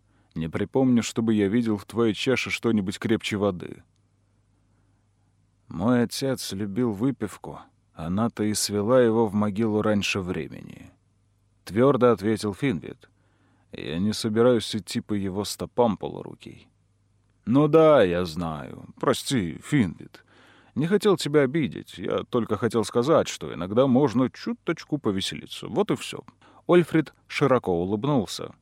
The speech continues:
«Уж кому-кому, а не мне учить умеренности в выпивке». Он нахмурился.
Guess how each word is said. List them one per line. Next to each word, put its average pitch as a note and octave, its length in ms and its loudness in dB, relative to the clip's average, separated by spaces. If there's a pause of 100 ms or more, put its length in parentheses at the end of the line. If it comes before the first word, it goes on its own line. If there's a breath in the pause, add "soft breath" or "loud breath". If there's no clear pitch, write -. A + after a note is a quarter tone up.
(160)
«Уж C#3 360 4
кому-кому, C3+ 840 4
а B2 100 8
не D3+ 160 6
мне C3+ 400 8
учить A#2+ 480 4
умеренности G#2+ 720 0
в C3 140 -6
выпивке». D#2 600 -8 (680)
Он C3+ 300 6 (300)
нахмурился. G#2+ 880 0